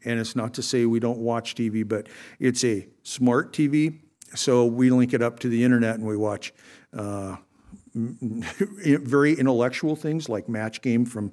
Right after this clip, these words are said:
nineteen seventy-five, and, uh, a lot of metal detecting videos from all over the world. But, you know, I just, I'm dreading this year,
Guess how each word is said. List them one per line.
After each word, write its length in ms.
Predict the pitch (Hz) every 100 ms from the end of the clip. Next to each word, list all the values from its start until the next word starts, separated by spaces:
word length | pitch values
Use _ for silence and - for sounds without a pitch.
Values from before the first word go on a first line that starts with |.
| - -
nineteen 320 | 117 117 113
seventy-five, 720 | 135 113 107 - 110 110 113 - - - - - - -
and, 440 | 147 147 147 147 139
uh, 360 | 135 127 117 107 - - - - -
a 80 |
lot 300 | 127 131 160
of 60 | 139
metal 260 | 139 156 151
detecting 580 | 131 139 120 - 120
videos 540 | 110 120 117 117 120 117
from 240 | - 113
all 160 | 117 123
over 160 | 123
the 80 | 113
world. 500 | 113 123 113 117 - - _ _ _ _ - - - - _ _ _ -
But, 500 | 147 139 - - _ - - - - _ _ _ _ _ -
you 100 | 143
know, 120 | 139
I 220 | 135 143
just, 420 | 135 135 117 - - - - 123 131 - _ _
I'm 260 | - 123 127
dreading 420 | 120 117 127 143
this 240 | 107 95 123
year, 340 | 113 -